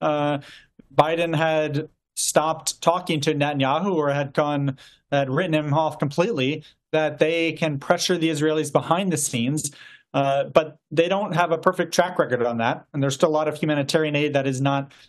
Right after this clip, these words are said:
uh, getting through. Uh, and this is causing Biden a political problem, because a lot of young people are much more liberal, uh, on a range of issues, es-, but especially Israel-Palestine. And, uh, they will have to, a big choice to make. Do they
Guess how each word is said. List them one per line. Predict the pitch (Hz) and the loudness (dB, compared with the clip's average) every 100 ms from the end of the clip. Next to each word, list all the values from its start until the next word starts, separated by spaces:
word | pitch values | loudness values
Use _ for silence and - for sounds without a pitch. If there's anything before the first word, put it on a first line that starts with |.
| _ | _
uh, | 143 139 | -4 0
getting | 139 143 | 0 0
through. | 135 147 147 214 - | -2 0 0 -2 -4
Uh, | 160 151 | -4 -2
and | 160 160 | -2 0
this | 170 175 | 0 0
is | 190 165 - _ _ - | -2 -4 -8 _ _ 0
causing | 170 165 160 170 | 2 2 0 0
Biden | 151 156 160 | 2 0 -2
a | 156 | -2
political | 180 202 170 | -2 0 0
problem, | - 151 151 | 2 0 2
because | 143 151 | -2 2
a | |
lot | 156 165 | 2 0
of | 156 | 0
young | 160 208 | -2 -2
people | 165 147 147 147 135 _ _ _ | -4 -2 -2 -4 -12 _ _ _
are | 165 | 0
much | 190 208 | 0 0
more | 247 | 0
liberal, | 220 185 185 202 190 175 - _ _ | 0 0 0 0 0 -4 -12 _ _
uh, | 143 | -2
on | 143 - 156 151 147 156 - | -2 -2 0 0 -2 -6 -4
a | 147 | 0
range | 123 165 226 | 2 0 0
of | 151 | 0
issues, | 143 139 156 139 | -2 -2 -2 -2
es-, | 147 143 | -2 -4
but | - 165 | -2 0
especially | 147 - 208 - 190 156 | 0 2 2 2 0 0
Israel-Palestine. | 165 156 139 170 170 180 - 117 120 - | 0 0 2 2 0 0 -2 -2 -4 -2
And, | 156 151 147 143 139 - - _ | 0 0 0 -2 -6 -16 -20 _
uh, | 143 | -2
they | 143 165 202 | 2 2 2
will | 202 | 0
have | 180 185 | 0 -2
to, | 156 147 | -6 -4
a | 170 | -4
big | 135 185 - | 2 0 4
choice | 233 220 | 0 2
to | 185 | -2
make. | 165 151 | -2 -2
Do | 143 | 0
they | 156 151 143 139 | 0 2 -2 -6